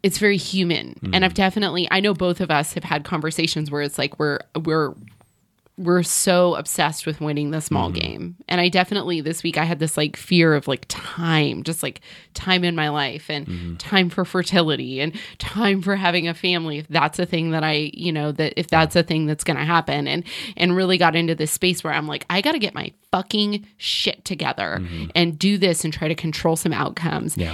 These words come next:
Speaker 1: And I immediately was in a state of self-will. I immediately was like, did not like the way I felt
Speaker 2: Mm-hmm.
Speaker 1: immediately. And it, I, I think the intersection for me is where, where do I,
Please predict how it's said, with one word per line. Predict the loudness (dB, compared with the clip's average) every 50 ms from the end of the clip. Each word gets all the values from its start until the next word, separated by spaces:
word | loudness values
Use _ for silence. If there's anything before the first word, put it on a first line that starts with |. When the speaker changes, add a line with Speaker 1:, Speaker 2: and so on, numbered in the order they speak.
| -8 -6 -2
Speaker 1:
And | -2 0 2
I | 4
immediately | 4 4 4 6 6 8 8 8 8 6 4 2 0 0 0
was | 0 0 -2
in | -2 -2
a | -2
state | -4 -2 0 0 0 0
of | -2 -2
self-will. | -2 -2 -2 -2 -2 -2 -4 -4 -4 -2 2 4
I | 4
immediately | 4 4 4 2 2 2 2 2 2 0 0 -2 -2
was | -2 -4 -2 0
like, | 0 0 0 0 -4 -6 -10 -12 -16 -20 -20 -20 -20 -20 -20 -20 -20 -20 -20 -20 _ _ _ _ _ _ -14 -6 2
did | 4 4 4 6
not | 4 4 4 4 2
like | 0 0 2
the | 0
way | 2 2 2
I | 2 0 -2
felt | -4 -6 -6 -6 -6 -8 _ -10 -8 -6
Speaker 2:
Mm-hmm. | -6 -6 -4 -4 0
Speaker 1:
immediately. | 0 2 2 4 2 2 0 -2 -4 -6 -8 -10 -10 -12 -6 -4
And | -2 0 0
it, | 0 0 0 0
I, | 0 0 2 2
I | 2 2
think | 4 2 4 4
the | 2 2 2 2
intersection | 4 4 6 6 4 4 0 0 0 -2 0
for | 0 0 2
me | 2 4 4 4 4 2 2 0 -2 -4 -6 -10 _ _ _ _ -6 -2
is | 0 2 2 0 -2 -4 -2 0
where, | 0 0 0 -2
where | -4 0 2 4 4
do | 4 4
I, | 4 4 4 4 4 4 2 0 -2